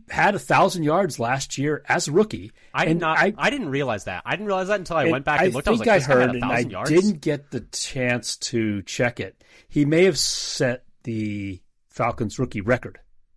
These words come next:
Speaker 2: I'm not sure about that, but he had a thousand yards on five
Speaker 1: I'm not
Speaker 2: yards
Speaker 1: sure
Speaker 2: a
Speaker 1: of
Speaker 2: ca-,
Speaker 1: that either. I think
Speaker 2: on
Speaker 1: I heard
Speaker 2: five yards
Speaker 1: somebody
Speaker 2: a carry.
Speaker 1: say it, but I didn't get the chance to look at it. Um, and I also,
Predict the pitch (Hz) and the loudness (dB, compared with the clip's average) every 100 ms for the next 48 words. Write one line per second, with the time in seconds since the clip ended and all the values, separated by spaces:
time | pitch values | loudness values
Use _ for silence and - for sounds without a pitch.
0 | _ _ _ - 139 185 180 180 160 143 | _ _ _ -8 -6 -4 -6 -4 -4 -4
1 | 123 107 123 143 - 135 170 190 147 151 | -4 -6 -6 -8 -6 -6 -6 -6 -4 -4
2 | 147 117 - 127 147 147 127 143 143 131 | -4 -8 -2 2 4 2 0 2 2 2
3 | 123 120 120 113 98 98 - 143 135 139 | 2 2 2 2 0 -2 -2 -2 0 2
4 | 143 143 143 127 113 127 120 127 131 - | 0 2 0 0 -2 0 2 2 0 -6
5 | _ 113 101 98 131 131 113 110 - 117 | _ -10 -8 -8 -6 -6 -6 -8 -10 -14
6 | 110 95 - 90 87 78 - _ _ _ | -12 -12 -12 -14 -14 -14 -16 _ _ _
7 | _ _ _ _ _ - 101 92 90 87 | _ _ _ _ _ -2 2 2 0 -6
8 | 85 _ _ _ _ _ _ _ _ _ | -8 _ _ _ _ _ _ _ _ _
9 | _ _ _ _ _ _ _ _ _ 156 | _ _ _ _ _ _ _ _ _ -2
10 | 156 160 214 262 330 | 0 4 4 6 2